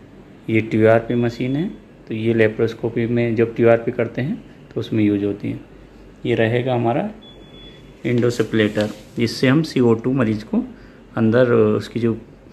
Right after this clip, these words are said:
abdomen रहता है तो उसमें सीओ टू इसी से deliver करेंगे। और ये रहेगा हमारा cautery machine।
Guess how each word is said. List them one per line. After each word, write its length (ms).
abdomen 400
रहता 260
है 80
तो 120
उसमें 460
सीओ 300
टू 180
इसी 240
से 200
deliver 480
करेंगे। 520
और 160
ये 180
रहेगा 320
हमारा 320
cautery 320
machine। 380